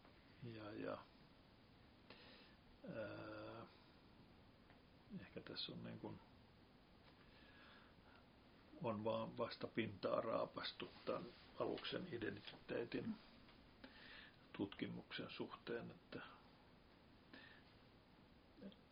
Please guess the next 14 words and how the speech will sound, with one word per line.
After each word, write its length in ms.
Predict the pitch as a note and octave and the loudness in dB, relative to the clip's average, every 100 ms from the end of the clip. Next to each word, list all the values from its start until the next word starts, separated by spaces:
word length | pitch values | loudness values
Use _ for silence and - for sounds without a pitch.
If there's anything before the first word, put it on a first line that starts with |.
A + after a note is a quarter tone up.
| - - - - - C3+ D3+ | -16 -16 -16 -16 -14 -6 -2
va-, 340 | A#2+ A2 A#2+ A#2+ | 0 0 0 4
vaunut 420 | A2+ A2+ G#2 - | 4 2 0 4
antaa 320 | A2+ G#2+ A2+ A2+ | 4 6 4 8
olettaa 800 | B2 A#2 - - - G#2 B2 | 10 10 8 -2 0 4 4
ehkä 360 | B2 - - - - - | 4 0 0 -2 -2 -8
sen, 360 | - - G#2+ G2+ | -6 0 0 0
että 260 | - - | -6 -2
ne 120 | A2+ A2 | 0 0
on 160 | A2+ | -2
ollut 300 | A2 A2 A2 | -2 -2 -2
matkalla 560 | A2 - - A#2 A#2 - - - - - - - - - - - - - - - - - | -2 -4 0 2 2 -2 -10 -16 -16 -16 -16 -14 -12 -12 -12 -12 -12 -12 -14 -14 -16 -6
sinne 580 | - - F#2+ F#2 F#2+ A2 | 0 2 2 2 2 2
jonnekin 720 | A2+ A2+ - - - A#2 - - - - - - - - | 2 2 -2 -2 -2 -2 -4 -8 -10 -14 -16 -16 -6 2
hoviin, 500 | G#2 G#2+ A2+ A#2 | 4 4 0 0